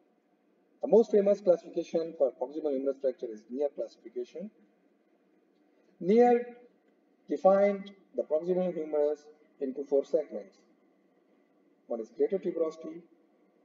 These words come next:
the other is lesser tuberosity, the articular surface, and the shaft. And Neer considered a segment as a separate part if the displacement of a segment is more than one centimeter or it's more than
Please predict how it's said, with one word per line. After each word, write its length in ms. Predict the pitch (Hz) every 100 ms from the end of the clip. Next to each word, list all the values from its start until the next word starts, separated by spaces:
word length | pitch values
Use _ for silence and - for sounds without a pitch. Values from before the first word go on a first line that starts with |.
| _ _ _ _ _
the 80 | 107
other 140 | 104 117
is 120 | 110 - _ _
lesser 200 | 143 -
tuberosity, 680 | 190 175 170 160 - 170 175 339 _ _ _ _ _ -
the 60 | -
articular 380 | 127 190 185 185
surface, 520 | 180 143 - 147 160 - - _ _ 120
and 180 | 117
the 80 | 131
shaft. 460 | - 180 117 - - _ _ _ _ _ _ _ _ _ _ _ _ -
And 320 | 240 262 180
Neer 180 | 190 208
considered 600 | 202 175 - 190 190 185 -
a 80 | -
segment 400 | 175 170 185 185
as 160 | 131 135
a 80 |
separate 540 | 127 170 170 175 175 -
part 240 | 120 131 - -
if 220 | - -
the 100 | -
displacement 640 | - - - 175 185 185
of 180 | 170 165
a 40 | -
segment 400 | 151 151 165 -
is 140 | - -
more 140 | - -
than 100 | 165
one 160 | 165 165
centimeter 640 | 165 160 160 165 175 180 - _ _ _ _ _ -
or 220 | 214 208 - 151
it's 180 | 151 156
more 200 | 156 -
than 100 | -